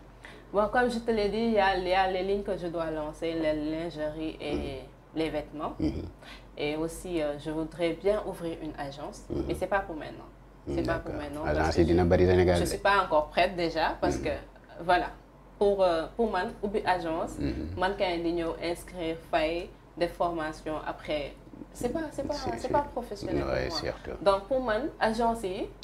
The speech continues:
Speaker 1: war nañu góorgóorlu ba am
Speaker 2: Mhm.
Speaker 1: carte boo xamante ne ni tey jii mannequin bu fa génnee,
Speaker 2: Mhm.
Speaker 1: dina am diplôme boo xam ça sera reconnu par l'État.
Speaker 2: Surtout, c'est
Speaker 1: Parce que
Speaker 2: très
Speaker 1: le
Speaker 2: important.
Speaker 1: mannequinat doit être reconnu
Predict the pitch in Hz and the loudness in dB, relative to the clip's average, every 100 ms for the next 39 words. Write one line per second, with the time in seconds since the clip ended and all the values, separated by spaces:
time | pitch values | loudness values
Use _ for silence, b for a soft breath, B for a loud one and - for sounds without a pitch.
0 | - 214 247 247 233 190 208 202 196 180 | -2 2 4 2 0 0 2 2 0 0
1 | 165 156 165 - 185 208 285 - - - | -2 -2 -2 0 0 0 -4 -12 -10 -4
2 | - 226 226 - 196 180 180 175 175 170 | 2 2 2 -2 -4 -2 -4 -6 -8 -6
3 | 156 151 143 190 185 175 165 185 220 196 | -6 -6 -8 -2 -2 0 -2 -2 -2 -4
4 | 170 175 175 170 156 139 147 - - - | -4 -6 -6 -4 -4 -8 -12 -10 -4 -2
5 | - - - - - 165 202 240 - 190 | -4 -6 -12 -20 -18 -2 0 2 0 -2
6 | 196 208 180 170 170 165 170 - 180 160 | -4 -2 0 0 -4 -6 -8 -8 -8 -6
7 | 180 180 170 156 147 143 143 - 120 - | -6 -6 -6 -6 -6 -6 -8 -12 -14 -14
8 | - - - - - - - - - - | -20 -20 -12 -4 -4 -4 -10 -14 -14 -2
9 | 196 - 175 190 214 233 240 262 233 214 | -2 4 4 4 4 2 2 -2 -2 -2
10 | 208 190 180 - 185 - 180 170 202 202 | -2 -2 -2 -2 -4 -6 -8 -4 -2 -2
11 | 196 170 175 | -4 -2 -4